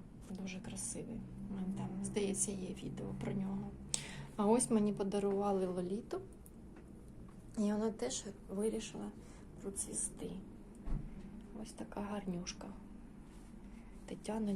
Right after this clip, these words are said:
дякую вам. Ем, і бантрасай мене дуже. Так, на сонечко його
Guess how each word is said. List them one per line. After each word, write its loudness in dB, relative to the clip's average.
дякую 0
вам. 2
Ем, 10
і 6
бантрасай 4
мене 4
дуже. -2
Так, -6
на -2
сонечко -2
його -2